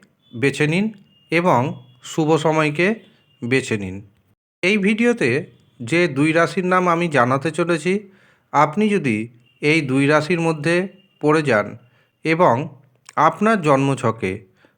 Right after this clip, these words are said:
আপনার হস্তরেখায় যদি অর্থ প্রাপ্তির যোগ থাকে, জ্যাকপটের যোগ থাকে, লটারি প্রাপ্তির যোগ থাকে,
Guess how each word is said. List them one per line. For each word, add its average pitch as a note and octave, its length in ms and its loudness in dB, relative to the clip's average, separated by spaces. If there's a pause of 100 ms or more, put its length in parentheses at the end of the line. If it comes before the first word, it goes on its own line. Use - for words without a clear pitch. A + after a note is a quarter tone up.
(180)
আপনার E3 480 2
হস্তরেখায় C3+ 760 0 (540)
যদি C#3 420 0 (760)
অর্থ - 240 0 (920)
প্রাপ্তির E3 560 2 (380)
যোগ C3+ 300 0 (100)
থাকে, A2 320 -2 (560)
জ্যাকপটের D#3 800 0 (380)
যোগ C3 300 0 (120)
থাকে, - 320 -4 (560)
লটারি E3 460 4
প্রাপ্তির F#3 560 2 (380)
যোগ C#3 280 2 (120)
থাকে, A#2+ 320 -2